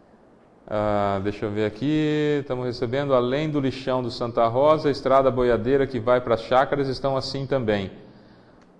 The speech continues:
Ah, manda seu nome para mim. Manda seu nome para mim. Eu só tô vendo aqui que é o final do telefone vinte e sete sete oito, que mandou no nosso WhatsApp, nove nove dois três sete zero zero oito oito.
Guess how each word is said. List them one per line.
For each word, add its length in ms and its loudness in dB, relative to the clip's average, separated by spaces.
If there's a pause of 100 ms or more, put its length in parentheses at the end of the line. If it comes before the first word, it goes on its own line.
(120)
Ah, 380 0
manda 240 0
seu 200 -2
nome 280 2
para 160 0
mim. 360 -6 (1800)
Manda 260 -4
seu 200 0
nome 260 0
para 160 -2
mim. 260 -6 (800)
Eu 80 -10
só 120 -4
tô 140 0
vendo 240 0
aqui 160 -2
que 120 -2
é 20 4
o 80 2
final 320 0
do 40 -10
telefone 360 -2
vinte 160 -6
e 40 -16
sete 300 0
sete 320 -4
oito, 440 -2 (540)
que 80 -10
mandou 300 -6
no 80 -8
nosso 320 -4
WhatsApp, 400 -2
nove 280 -2
nove 280 -4
dois 300 -4
três 220 -4
sete 320 -4
zero 200 0
zero 280 0
oito 240 -2
oito. 260 0